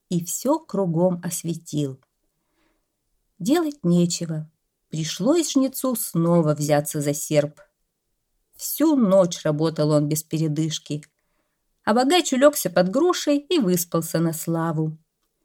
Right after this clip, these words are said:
Солнце еще не взошло, как бедняк всю ниву сжал. «Ну вот, теперь я тебе дам мучицы», сказал богач.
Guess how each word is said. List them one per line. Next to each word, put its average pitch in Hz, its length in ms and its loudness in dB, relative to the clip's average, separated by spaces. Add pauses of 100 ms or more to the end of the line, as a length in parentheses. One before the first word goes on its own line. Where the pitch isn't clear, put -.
(600)
Солнце 294 440 2
еще - 200 -2
не 185 140 2
взошло, 170 720 0 (260)
как 175 180 0
бедняк 156 840 -2
всю - 400 -4
ниву 170 600 0
сжал. 143 580 -8 (1120)
«Ну 247 320 8
вот, 156 520 6
теперь 208 460 0
я 190 140 4
тебе 180 320 2
дам 156 460 4
мучицы», 151 880 0 (400)
сказал 156 420 -2
богач. 151 540 -4